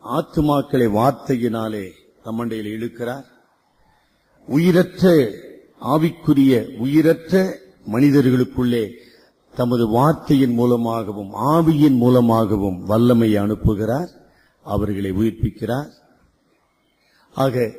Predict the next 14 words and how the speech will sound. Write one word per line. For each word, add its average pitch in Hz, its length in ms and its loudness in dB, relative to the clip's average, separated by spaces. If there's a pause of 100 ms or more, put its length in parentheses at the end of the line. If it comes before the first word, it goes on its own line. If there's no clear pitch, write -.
(280)
தம்முடைய 170 380 4
திருச்சபையாகிய 139 1300 0 (460)
சரீரத்தை 143 720 2 (420)
அவர் 104 300 -6
கட்டுகிறார். 117 640 -4 (960)
இந்த 175 240 2
சரீரத்துக்கு 160 840 0
விரோதமாக 151 800 0
செயல்படுகின்ற, 135 960 0
எழும்புகின்ற 120 960 -2
பாதாளத்தின் 135 840 -2
செயல்களை, 123 880 -4 (800)
சாத்தானின் 156 880 0
சக்திகளை 131 880 -4